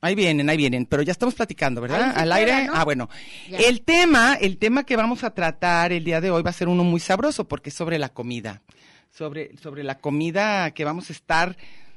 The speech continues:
Speaker 1: diciendo nuestras, nuestras recetas, no, ¿verdad? No es
Speaker 2: No, no,
Speaker 1: recetas,
Speaker 2: no,
Speaker 1: es
Speaker 2: no.
Speaker 1: comida.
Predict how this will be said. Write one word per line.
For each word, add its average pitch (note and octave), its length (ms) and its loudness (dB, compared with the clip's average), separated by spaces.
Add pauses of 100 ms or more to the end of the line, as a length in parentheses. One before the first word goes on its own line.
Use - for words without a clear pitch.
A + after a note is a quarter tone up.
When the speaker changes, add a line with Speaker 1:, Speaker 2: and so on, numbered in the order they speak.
Speaker 1:
diciendo F3 420 -2
nuestras, E3 500 -4
nuestras E3 380 -6
recetas, A#3 460 0
no, E3+ 160 2
¿verdad? C#3+ 240 0
No A#3 80 2
es B3 60 2
Speaker 2:
No, D4 80 2
no, C4 60 0
Speaker 1:
recetas, C4 300 0
Speaker 2:
no, B3+ 60 4
Speaker 1:
es C4 120 0
Speaker 2:
no. G#3+ 60 -6
Speaker 1:
comida. A#3+ 580 4